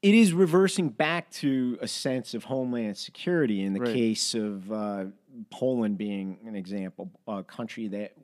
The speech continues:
Speaker 1: was always willing to deploy in support of U S-led missions.
Speaker 2: Right.
Speaker 1: That was a,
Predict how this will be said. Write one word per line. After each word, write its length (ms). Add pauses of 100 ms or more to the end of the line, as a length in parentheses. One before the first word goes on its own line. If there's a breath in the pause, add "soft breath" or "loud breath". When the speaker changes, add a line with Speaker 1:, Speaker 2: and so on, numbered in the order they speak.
(160)
Speaker 1:
was 380 (100)
always 280
willing 320
to 120
deploy 680 (360 soft breath)
in 120
support 380
of 140
U 160
S-led 460
missions. 680
Speaker 2:
Right. 140 (380 loud breath)
Speaker 1:
That 220
was 140
a, 260